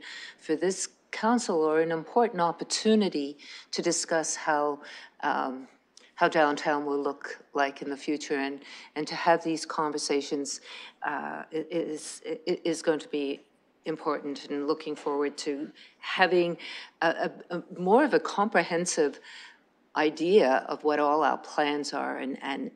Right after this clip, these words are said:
and do we need reviews, or how do we move forward looking at our downtown in particular, because I do, uh, support some sort of a,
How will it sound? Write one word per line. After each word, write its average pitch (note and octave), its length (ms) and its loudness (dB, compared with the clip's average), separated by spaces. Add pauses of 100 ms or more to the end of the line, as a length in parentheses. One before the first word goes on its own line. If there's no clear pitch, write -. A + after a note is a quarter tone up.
and C#3 440 -6
do D3 240 -8
we C#3 160 -6
need D3 380 -4
reviews, C#3 680 -4
or D3 360 -2 (220)
how - 260 0
do E3 100 2
we D#3 160 2
move C#3+ 240 0
forward C#3 540 0
looking C#3+ 360 -4
at C3+ 80 -8
our B2+ 180 -4
downtown C3 600 -4 (300)
in G3 140 0
particular, D3 680 -2 (280)
because D#3 280 -4
I D3 100 -4
do, D3+ 340 -6 (340)
uh, C#3+ 340 -6
support D3 640 -4 (140)
some E3 320 -6 (160)
sort G3+ 300 2
of F3 120 2
a, D3 160 4